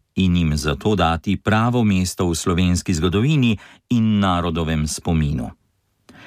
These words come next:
V teh dneh slavja je čas, da stopimo zraven in skupaj, da se veselimo narodne suverenosti in demokracije, demokracije, v kateri smo sicer državljani različnih prepričanj,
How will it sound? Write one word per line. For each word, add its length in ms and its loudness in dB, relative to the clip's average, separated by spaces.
V 160 2
teh 160 0
dneh 320 0
slavja 560 0
je 240 0
čas, 400 -2
da 140 -2
stopimo 600 0
zraven 640 -2
in 200 2
skupaj, 560 -4
da 160 2
se 400 0
veselimo 720 0
narodne 680 0
suverenosti 920 0
in 160 2
demokracije, 880 -2
demokracije, 800 0
v 100 -2
kateri 420 -2
smo 260 -2
sicer 560 -2
državljani 840 0
različnih 640 -2
prepričanj, 640 -4